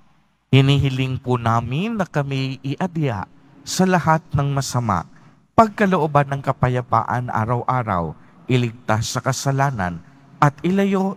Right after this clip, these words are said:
sa lahat ng kapahamakan. Samantalang aming pinananabikan ang dakilang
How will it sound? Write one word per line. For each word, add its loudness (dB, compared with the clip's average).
sa -6
lahat -2
ng -6
kapahamakan. -2
Samantalang 2
aming -2
pinananabikan -2
ang 2
dakilang -2